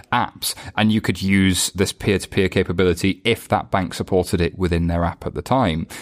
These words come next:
But now they've launched their own discrete app. So you would download the Zelle app and it pushes you into the bank app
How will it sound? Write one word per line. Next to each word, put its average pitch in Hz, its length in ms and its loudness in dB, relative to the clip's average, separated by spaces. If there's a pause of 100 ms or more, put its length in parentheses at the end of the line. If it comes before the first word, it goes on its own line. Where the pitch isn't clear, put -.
(220)
But 117 180 0
now 123 200 2
they've 120 160 2
launched 107 460 2
their 110 380 4
own 107 200 4
discrete 110 600 0
app. 85 260 -4
So - 140 2
you 87 180 2
would 87 140 0
download 139 320 0
the 101 60 4
Zelle 104 280 2
app 104 240 -2
and 95 80 2
it - 100 -6
pushes 101 360 -2
you 90 120 2
into 98 300 2
the 87 80 -2
bank 85 360 0
app - 260 -2